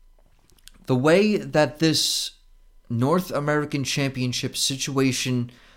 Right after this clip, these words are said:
the Gauntlet Battle Royal, and the formation of that gauntlet match, it seems to be a landscape and a vehicle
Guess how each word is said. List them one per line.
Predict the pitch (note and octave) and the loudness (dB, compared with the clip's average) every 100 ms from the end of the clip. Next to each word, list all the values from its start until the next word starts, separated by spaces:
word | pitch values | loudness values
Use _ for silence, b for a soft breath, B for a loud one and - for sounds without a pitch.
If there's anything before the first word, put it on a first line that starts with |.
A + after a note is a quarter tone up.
| B - | B -8
the | |
Gauntlet | G#2+ A#2+ C#3 D3+ D#3 C3+ | -4 2 2 2 -2 2
Battle | C3+ C3+ C3 | 4 4 2
Royal, | A2+ B2+ C3 C3 B2+ | 0 2 2 0 -2
and | A#2 | -4
the | A2+ | -6
formation | - A#2+ A2+ C3 C3 - C3+ C3 B2 b b b b b | -4 -2 0 0 0 0 -2 -4 -8 b b b b b
of | B2+ D#3 D#3 - A2 | 6 6 4 -2 2
that | C3 C#3 C3 - _ _ - _ _ _ _ _ _ - A2+ | 4 4 0 -10 _ _ -20 _ _ _ _ _ _ -14 -6
gauntlet | A#2+ C#3+ C3+ C3+ B2+ | 0 0 0 -2 -2
match, | G#2 A2+ F3 - - - - _ _ _ _ - _ _ _ _ _ _ _ _ - _ _ _ - | -2 0 0 -2 -6 -6 -12 _ _ _ _ -20 _ _ _ _ _ _ _ _ -20 _ _ _ -6
it | C3 - | -4 0
seems | - F3 G#3 G#3+ | 2 2 2 -2
to | G3+ | -4
be | D3 D#3 D3+ C#3+ C#3 - _ _ _ _ _ _ _ _ _ - | 2 4 4 2 -4 -10 _ _ _ _ _ _ _ _ _ -2
a | A#2+ | -2
landscape | A2+ B2 D#3+ F3 - E3 D3+ D3+ - - _ _ _ - _ - | 2 0 2 0 0 2 0 -2 -10 -20 _ _ _ -20 _ -20
and | - A#2 | -6 -4
a | A2 | -2
vehicle | G#2 D3+ D3+ D3 B2+ B2 - | 4 6 6 2 0 0 -6